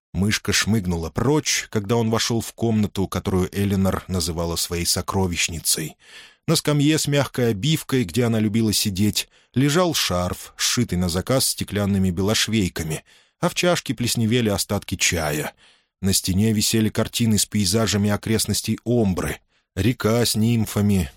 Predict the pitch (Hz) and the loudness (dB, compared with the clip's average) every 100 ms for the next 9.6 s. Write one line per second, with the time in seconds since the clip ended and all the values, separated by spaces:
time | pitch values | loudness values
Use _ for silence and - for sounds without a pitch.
0 | - 90 123 170 156 107 131 139 - 117 | -2 0 2 2 2 4 2 0 -2 -2
1 | 143 113 - 113 104 95 - - _ 151 | -2 -2 0 2 2 0 -6 -16 _ 0
2 | 165 160 156 156 147 156 156 - 160 151 | 2 2 2 2 0 0 -2 -2 0 0
3 | - - - 107 90 98 95 - 117 95 | 0 -4 -2 0 0 0 0 0 0 0
4 | 95 92 - - 104 90 76 73 73 - | 0 0 -2 0 2 2 0 -6 -6 -10
5 | _ _ _ _ - 90 82 113 120 - | _ _ _ _ -4 -4 0 2 2 0
6 | 123 120 107 113 107 107 107 - 98 95 | 0 0 0 0 0 -2 -2 0 -2 0
7 | - 87 80 87 92 95 87 85 80 78 | -2 -2 -2 -2 0 0 0 -2 -4 -4
8 | 92 92 95 98 95 90 - 92 85 85 | -2 -2 -2 -2 0 0 -2 -6 -4 -2
9 | 85 87 87 80 73 | 0 2 0 0 -4